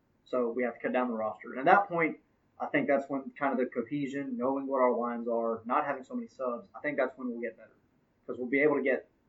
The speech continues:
lesser guys in the more rhythm. And at a tournament like this, it's unsanctioned. You're playing teams that you're not gonna be playing the next, like, like, we won't be playing Sanford Alumni. That's an unsanctioned team. It's people who play a lot of competitive,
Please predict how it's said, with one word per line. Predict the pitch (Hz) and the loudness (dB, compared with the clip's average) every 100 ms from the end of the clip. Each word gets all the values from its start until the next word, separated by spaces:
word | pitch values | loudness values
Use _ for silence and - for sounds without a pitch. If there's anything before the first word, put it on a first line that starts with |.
| _ - | _ -6
lesser | 131 147 147 139 | 6 6 6 2
guys | 131 123 117 117 - | 2 4 2 -2 -6
in | 127 | -8
the | 120 | -8
more | 117 120 117 | -4 -4 -4
rhythm. | 117 _ _ _ _ _ _ _ _ _ _ _ _ _ | -6 _ _ _ _ _ _ _ _ _ _ _ _ _
And | 165 170 | 0 2
at | 156 | 2
a | |
tournament | 180 220 190 | 6 6 8
like | 151 143 | 6 6
this, | 135 131 - | -2 -2 -8
it's | - | 0
unsanctioned. | 160 165 143 135 - 131 | 0 2 0 0 -4 -8
You're | 123 | -4
playing | 165 165 | -2 -2
teams | - 151 139 | -4 -6 -6
that | 127 | -8
you're | 123 | 0
not | 135 131 | 2 4
gonna | 127 | 2
be | 123 | -6
playing | - 120 120 117 | -6 -8 -6 -6
the | 117 | -4
next, | 117 113 _ | -6 -6 _
like, | 131 123 - _ _ _ _ | -2 -2 -4 _ _ _ _
like, | 147 | 2
we | 156 | 8
won't | 214 | 8
be | 190 | 8
playing | 185 180 165 | 4 0 2
Sanford | 156 151 131 | 2 2 0
Alumni. | 120 113 - _ _ _ _ - | -2 -4 -10 _ _ _ _ -2
That's | 135 | -2
an | 139 | 2
unsanctioned | 143 143 139 127 123 | 0 0 -4 -4 -8
team. | 117 113 _ _ _ _ _ | -10 -14 _ _ _ _ _
It's | 247 - _ | -10 -10 _
people | 151 143 127 | -2 0 0
who | 131 127 120 | 0 -4 -2
play | 131 131 127 120 _ _ 131 | 0 2 0 -2 _ _ 2
a | |
lot | 131 147 | 4 4
of | |
competitive, | - - 185 131 123 120 | 2 2 2 4 2 -2